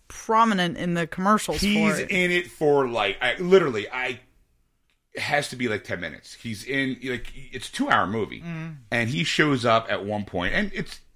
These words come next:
Speaker 2: you see him first. You know, you, you don't see it's Idris. You see Idris's hand flipping around a, a lighter, and, you know, and I'm like, "I know who that is. All right, woohoo! Now it's gonna get good." I mean, I, I like Sean Penn, but I'm not,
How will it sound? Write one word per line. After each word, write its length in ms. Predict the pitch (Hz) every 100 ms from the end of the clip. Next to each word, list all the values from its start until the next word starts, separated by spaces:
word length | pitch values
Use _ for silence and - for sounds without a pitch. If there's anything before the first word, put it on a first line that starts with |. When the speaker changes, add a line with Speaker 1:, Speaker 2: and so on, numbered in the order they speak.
| _ _
Speaker 2:
you 100 | 151
see 240 | 156 - 220
him 100 | 202
first. 520 | - 135 82 - - - _ _ _ -
You 100 | 127
know, 100 | 120
you, 320 | 120 117 156
you 100 | 170
don't 140 | 180 -
see 180 | 185
it's 140 | 160 -
Idris. 420 | 135 156 120 117
You 80 | 117
see 240 | - 123
Idris's 300 | 117 117 107 143
hand 340 | 139 127 127
flipping 260 | - 113 101
around 160 | 95
a, 160 | 92 104
a 20 |
lighter, 320 | 95 87 57 - - - -
and, 100 | 101
you 80 | 95
know, 160 | 87
and 80 | 98
I'm 80 | 107
like, 220 | 95 85 - _ -
"I 160 | -
know 80 | -
who 140 | 73 95
that 260 | 151 190
is. 400 | 147 139 139 135
All 140 | 101 101
right, 340 | 170 226 220
woohoo! 760 | 220 302 359 339 415 415 285 127
Now 160 | 101 104
it's 100 | 120
gonna 120 | 123
get 180 | 120 -
good." 300 | 214 98 - - - -
I 40 | 311
mean, 140 | 349
I, 80 | 254 - -
I 60 | 349
like 200 | 233 -
Sean 260 | - 101
Penn, 260 | 98 110 135
but 80 | 147
I'm 120 | 143
not, 220 | 131 127